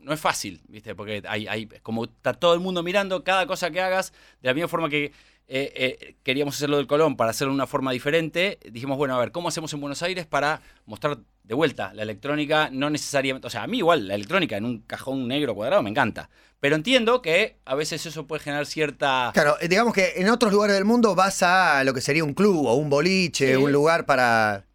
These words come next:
Speaker 2: para la gente que entra en
Speaker 1: Exacto.
Speaker 2: un boliche, digamos,
Speaker 1: Y
Speaker 2: iba,
Speaker 1: nadie
Speaker 2: iba a poner un
Speaker 1: cuestiona
Speaker 2: número.
Speaker 1: nada. Y festivales también.
Speaker 2: Sí, pero
Speaker 1: Pero
Speaker 2: acá en Argentina eso
Speaker 1: No,
Speaker 2: es muy
Speaker 1: acá sería
Speaker 2: difícil.
Speaker 1: imposible porque no hay
Speaker 2: No
Speaker 1: lugar.
Speaker 2: podés.
Speaker 1: Y, y, y bueno, entonces dijimos, "Bueno, a ver cómo podemos hacer". Bueno, hagámoslo de día. Todo esto con, con Cruz, ¿no? Y,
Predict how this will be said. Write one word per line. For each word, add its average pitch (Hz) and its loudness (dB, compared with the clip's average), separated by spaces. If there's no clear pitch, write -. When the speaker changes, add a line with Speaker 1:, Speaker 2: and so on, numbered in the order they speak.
Speaker 2:
para 139 4
la 175 4
gente 277 2
que 202 4
entra 214 4
en 185 4
Speaker 1:
Exacto. 185 0
Speaker 2:
un 185 0
boliche, 160 2
digamos, 104 2
Speaker 1:
Y - 6
Speaker 2:
iba, 147 6
Speaker 1:
nadie 147 4
Speaker 2:
iba 151 4
a - 2
poner 156 2
un 143 6
Speaker 1:
cuestiona 139 6
Speaker 2:
número. 107 2
Speaker 1:
nada. 113 0
Y 120 -4
festivales 214 -2
también. 185 0
Speaker 2:
Sí, - 2
pero - 6
Speaker 1:
Pero 143 8
Speaker 2:
acá 220 6
en 214 2
Argentina 185 2
eso 151 0
Speaker 1:
No, 156 8
Speaker 2:
es 147 10
muy 127 8
Speaker 1:
acá 185 4
sería 104 2
Speaker 2:
difícil. 185 -2
Speaker 1:
imposible 220 0
porque 139 -4
no 135 -6
hay - 0
Speaker 2:
No 117 2
Speaker 1:
lugar. 113 0
Speaker 2:
podés. - -18
Speaker 1:
Y, 147 2
y, 135 0
y 139 0
bueno, 160 4
entonces 170 -6
dijimos, 175 -8
"Bueno, 170 -2
a 165 2
ver 175 0
cómo 185 -8
podemos 156 -4
hacer". 143 -6
Bueno, 202 -4
hagámoslo 214 -2
de 143 -2
día. 110 -8
Todo 143 -4
esto 147 -4
con, 120 -4
con 117 -12
Cruz, 139 -2
¿no? 151 -2
Y, 120 -2